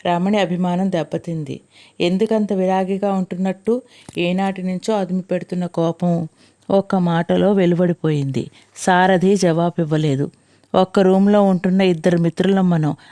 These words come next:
అంతేనా? అంతకంటే మన మధ్య ఇంకే సంబంధము లేదా?" "ఎందుకలా ఆవేశపెడతావు రమణి? విద్యార్థి దశలో జీవితం ఎలా ఉంటుంది?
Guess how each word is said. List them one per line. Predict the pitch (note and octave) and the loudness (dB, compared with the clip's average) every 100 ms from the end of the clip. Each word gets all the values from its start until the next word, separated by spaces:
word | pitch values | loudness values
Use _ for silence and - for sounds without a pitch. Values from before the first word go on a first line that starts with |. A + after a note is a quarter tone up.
| - | -6
అంతేనా? | F3 E3+ G3+ F#3+ G#3 F#4+ - - - | -2 0 2 2 2 0 -6 -20 -4
అంతకంటే | E3+ F3 G3 G3 F3 | -2 0 0 0 0
మన | G3 F#3 | -2 0
మధ్య | F#3 F3 - G3 | 0 -2 -4 -6
ఇంకే | F3+ F3 F3+ | -4 -2 -4
సంబంధము | F#3+ F#3 F#3 G3 F#3 G3 | -2 -2 0 -2 -2 -2
లేదా?" | F#3+ F#3 F#3+ D4 - _ - - - | 0 0 0 -2 -6 _ -20 -20 -8
"ఎందుకలా | F3 F#3 G#3+ A#3 G#3+ | -4 -2 0 0 2
ఆవేశపెడతావు | F#3 F3 F#3+ - F#3+ F3+ - F3+ | 0 0 -2 -2 -2 -2 2 2
రమణి? | F3 E3 D#3+ D#3+ E3 - - _ | 2 0 0 0 -2 -8 -20 _
విద్యార్థి | F3+ E3 G3+ G3+ G3 G#3 | -2 0 0 2 2 -2
దశలో | F#3 F3 F3+ F#3 C4 C4+ _ _ _ G3 | -2 -4 -4 -2 -2 -4 _ _ _ -8
జీవితం | F3+ F#3+ G3+ G#3 G#3 | -2 0 0 -2 -2
ఎలా | F3+ F3 F#3 | -2 0 0
ఉంటుంది? | F#3 - F#3 F#3 F#3 | -2 -4 -2 0 0